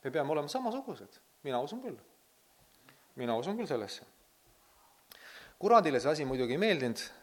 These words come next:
tema võttis kätte, et vot see on see, see Jeesus ongi see, see perepoeg, see ongi see pärija, võtame,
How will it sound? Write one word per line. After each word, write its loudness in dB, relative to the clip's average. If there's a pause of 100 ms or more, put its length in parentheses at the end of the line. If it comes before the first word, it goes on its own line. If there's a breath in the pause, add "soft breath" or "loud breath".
tema 2
võttis -2
kätte, 0
et -12
vot -10 (120)
see -4
on -2
see, 0 (100)
see -2
Jeesus -2
ongi -4
see, -4 (640)
see -12 (300)
perepoeg, 2
see -6
ongi -4
see -6 (420)
pärija, 0 (100)
võtame, -8